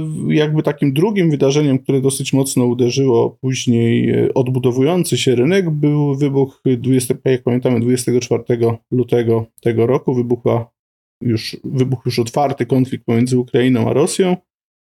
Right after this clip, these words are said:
E, i niestety to też przełożyło się w jakiejś mierze na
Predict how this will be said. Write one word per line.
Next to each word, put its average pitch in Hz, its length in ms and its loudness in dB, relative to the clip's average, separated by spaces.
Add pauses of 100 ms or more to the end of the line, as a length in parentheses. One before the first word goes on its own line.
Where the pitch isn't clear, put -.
(340)
E, 131 180 0
i 180 100 -4
niestety 208 440 0
to 196 120 -6
też 180 240 -2
przełożyło 135 520 0
się 123 120 0
w 117 40 -2
jakiejś 123 320 -2
mierze 123 280 0
na 117 480 2